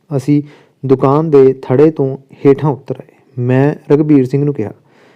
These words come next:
"ਇਸ ਤੋਂ ਘੱਟ ਹੁਣ ਉਹ ਦੇਣ ਨਹੀਂ ਲੱਗਾ। ਇਹਨਾਂ ਬੀਬੀਆਂ ਦਾ ਵੀ ਸ਼ਾਪਿੰਗ ਕਰਨ ਦਾ ਆਪਣਾ ਹੀ ਅੰਦਾਜ਼ ਹੈ।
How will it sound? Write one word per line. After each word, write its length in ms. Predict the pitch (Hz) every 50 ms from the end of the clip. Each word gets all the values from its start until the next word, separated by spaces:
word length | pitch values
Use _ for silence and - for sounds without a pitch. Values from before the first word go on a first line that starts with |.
| _ _ _ _ _ _ _ _ _ _ -
"ਇਸ 140 | 175 -
ਤੋਂ 200 | - - 202 196 190 202
ਘੱਟ 180 | 185 - - -
ਹੁਣ 220 | 139 156 151 151
ਉਹ 400 | 156 - - 156 156 170 180 - - 160
ਦੇਣ 320 | 135 127 135 131 127 113
ਨਹੀਂ 240 | 110 104 101 - 120
ਲੱਗਾ। 280 | 113 107 - - 110 - _ _ _ _ _ _ _ _ -
ਇਹਨਾਂ 180 | 139 143 151 147
ਬੀਬੀਆਂ 480 | 131 135 131 120 120 135 143 143 143
ਦਾ 120 | 135 131 123
ਵੀ 240 | 123 139 156 165 160 _ _ _ _ _ _ _
ਸ਼ਾਪਿੰਗ 460 | - - - 143 135 - 156 160 151
ਕਰਨ 220 | 147 135 131 131 131
ਦਾ 160 | 131 139 - -
ਆਪਣਾ 360 | 139 127 - - 135 131 123
ਹੀ 180 | - 151 - -
ਅੰਦਾਜ਼ 440 | 147 135 120 117 104 98 - - -
ਹੈ। 160 | - -